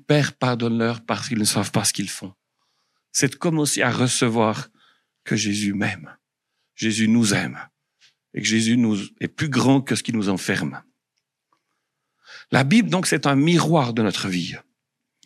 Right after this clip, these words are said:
Sans Dieu, on est perdu, condamné à subir sa colère, méchant, ennemi, égoïste. Je pourrais rallonger la liste. Puis on est,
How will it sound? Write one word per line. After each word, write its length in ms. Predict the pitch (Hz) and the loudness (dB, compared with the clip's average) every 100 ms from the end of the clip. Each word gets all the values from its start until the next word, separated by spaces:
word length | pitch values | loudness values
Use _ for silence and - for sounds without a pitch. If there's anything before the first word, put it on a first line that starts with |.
| _ _ _ | _ _ _
Sans 260 | - 190 214 | -2 2 4
Dieu, 200 | 196 240 | 4 6
on 100 | 208 | 4
est 100 | 147 | 4
perdu, 720 | - 165 147 175 147 127 - _ _ _ _ _ | 4 4 6 4 4 2 -4 _ _ _ _ _
condamné 560 | 160 180 180 175 170 165 | 0 4 4 4 2 2
à 60 | |
subir 340 | - 170 156 156 | 0 0 2 2
sa 160 | 151 | 0
colère, 500 | 131 160 143 127 117 - - - | 2 4 4 2 -2 -10 -6 2
méchant, 640 | 143 180 - 175 170 151 | 4 6 4 4 4 2
ennemi, 580 | 180 185 175 170 151 - - - - - | 4 4 6 6 4 2 -10 -20 -14 0
égoïste. 760 | 156 165 160 160 135 - - - | 4 6 6 6 2 -2 -12 -18
Je 100 | - | -6
pourrais 180 | 123 - - | -4 -6 -8
rallonger 360 | - 117 120 113 | -2 2 4 6
la 120 | 110 | 4
liste. 360 | 104 98 - - _ _ _ _ _ _ _ _ _ _ _ _ _ - | 2 0 -4 -10 _ _ _ _ _ _ _ _ _ _ _ _ _ 2
Puis 140 | 127 | 4
on 120 | 131 | 6
est, 100 | 143 | 6